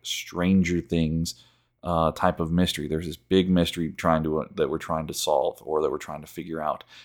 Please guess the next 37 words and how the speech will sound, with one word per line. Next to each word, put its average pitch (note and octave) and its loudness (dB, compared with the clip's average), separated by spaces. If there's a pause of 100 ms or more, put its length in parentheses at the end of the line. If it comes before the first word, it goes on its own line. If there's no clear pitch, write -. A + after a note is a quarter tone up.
and F2 -2
you E2+ 2
do F#2+ 4
it - 2
by E2 2
actually D#2+ -2 (100)
altering F2+ 0
the D#2+ 0
words. E2+ 4
And D#2+ -4
as E2+ -4
you E2 -12 (160)
alter G2+ 4
the E2+ 2
words F#2 4
in E2 -4
this D#2+ -2
story D#2+ 0
and E2 -4
you D#2 -4
change G#2 4
what E2+ 2
is D2+ -2
read, E2+ 2 (680)
the G2 2
stage G#2 4
that F2+ 4
you F2+ 0
play F2 2
or E2+ -4
the F2 -4
chapter D3 0
that E2 0
you're F2 -4
playing E2+ -2 (160)
also A2 6
alters, - -2